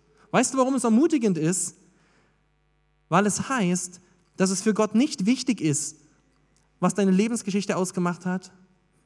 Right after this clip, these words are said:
aus welchen Umständen du kommst, in welchen Problemen du gerade steckst. Das sind für Gott keine Hindernisse, dass er in deinem Leben Frieden, Liebe, Freude, in dem das alles bringt. Es ist für Gott kein Hindernis, Lebensqualität in dein Leben zu bringen.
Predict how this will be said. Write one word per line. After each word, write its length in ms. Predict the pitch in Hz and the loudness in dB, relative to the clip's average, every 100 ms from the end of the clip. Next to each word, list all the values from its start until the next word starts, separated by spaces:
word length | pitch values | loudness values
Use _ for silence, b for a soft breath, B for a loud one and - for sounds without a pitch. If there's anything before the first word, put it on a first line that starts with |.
| _ - | _ -8
aus 140 | 147 | -4
welchen 200 | 175 190 | -2 0
Umständen 360 | 220 240 226 214 | -2 0 0 0
du 80 | |
kommst, 460 | - 196 190 196 - | 0 -2 -2 -6 -8
in 180 | 175 165 | 0 2
welchen 260 | 175 190 | 2 0
Problemen 420 | 180 175 202 247 226 | -2 2 2 2 0
du 100 | 220 | -2
gerade 220 | 208 - | -4 -2
steckst. 500 | 170 170 - - - b b b b b b | -4 -4 -6 -12 -18 b b b b b b
Das 180 | - - | -4 0
sind 100 | 226 | 2
für 100 | 214 | 4
Gott 260 | 190 214 - | 4 0 -2
keine 320 | 214 247 294 | -4 0 2
Hindernisse, 680 | 226 226 170 156 147 180 185 | 2 2 2 2 0 0 0
dass 160 | 170 165 | -2 -2
er 80 | |
in 120 | 143 160 | -2 -2
deinem 320 | 175 226 202 | -2 -2 0
Leben 340 | 170 180 180 | 0 0 -4
Frieden, 560 | - 190 226 208 202 190 | -6 -4 -2 -2 -4 -4
Liebe, 380 | 185 196 190 185 | -4 -2 -4 -8
Freude, 500 | - 151 170 180 175 B B | -8 -4 -4 -4 -10 B B
in 120 | 156 165 | -4 -2
dem 180 | 165 | -2
das 220 | 170 175 - | -2 -4 -2
alles 260 | 185 190 | -4 -4
bringt. 220 | - 156 | -2 -2
Es 80 | 143 | -2
ist 160 | 160 - | -6 -4
für 100 | 185 | 0
Gott 240 | 185 - | 0 -2
kein 260 | - 233 262 | -6 -2 2
Hindernis, 500 | 233 185 135 156 - B B | 2 2 0 -2 -4 B B
Lebensqualität 960 | 165 190 185 175 - 156 135 127 131 117 | 4 4 2 -4 -6 -4 -4 -6 -8 -10
in 100 | 117 | -12
dein 140 | 113 117 | -12 -8
Leben 240 | 113 110 | -10 -10
zu 120 | - | -18
bringen. 260 | - 110 | -18 -18